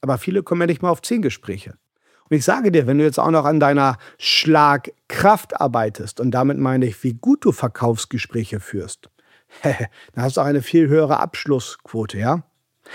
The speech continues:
Stell dir das doch einfach mal vor, wie beim, ja, also bei uns in der Pause spielen Mitarbeiter Dart,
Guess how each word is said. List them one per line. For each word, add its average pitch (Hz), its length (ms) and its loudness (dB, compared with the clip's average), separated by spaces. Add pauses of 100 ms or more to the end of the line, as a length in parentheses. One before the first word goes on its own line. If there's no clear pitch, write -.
(200)
Stell 185 320 2
dir 180 120 4
das 170 160 0
doch 175 120 -6
einfach 160 200 0
mal 165 200 2
vor, 170 260 2
wie 156 80 0
beim, 143 400 2 (160)
ja, 156 240 2 (280)
also 135 160 -2
bei 135 160 4
uns 170 200 -2
in 165 80 0
der 156 80 2
Pause 160 460 0
spielen 156 320 2
Mitarbeiter 135 520 2
Dart, 104 560 -2